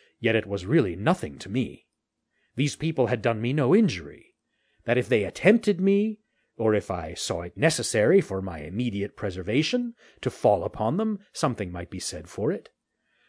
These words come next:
but that I was yet out of their power, and they had really no knowledge of me, and consequently no design upon me, and therefore it could not be just for me to fall upon them, that this would justify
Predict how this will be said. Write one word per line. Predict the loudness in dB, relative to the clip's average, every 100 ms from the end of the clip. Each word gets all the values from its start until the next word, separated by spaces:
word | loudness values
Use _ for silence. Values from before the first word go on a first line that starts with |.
| _
but | 2
that | 4 4
I | 4
was | 4 2
yet | 4 4 4 2
out | 4 2
of | -4
their | -6
power, | -6 0 2 2 -4 -12 _ _ -8
and | -2
they | 0 0
had | 0 -2 0
really | 4 4 2
no | -2 -2
knowledge | -2 -4 -6 -6
of | -8
me, | -6 -4
and | -4 -4
consequently | -4 -6 -6 -6 -4 -4
no | 2 4
design | 4 0 0 0 -2
upon | -8 -8 -6 -6
me, | -8 -8 -8 -12 -20 -20 -8
and | 0
therefore | 2 2 2 2
it | 2 -4 4
could | 4
not | 4 -6 -8
be | -12
just | -2 2 2 0
for | -8
me | -6 -4
to | 2
fall | 6 6
upon | 4 0 -6
them, | -14 -20 _ _ _ _ _
that | -4 2
this | 4 4 0
would | -2 4
justify | 4 4 -4 -6 -10 -12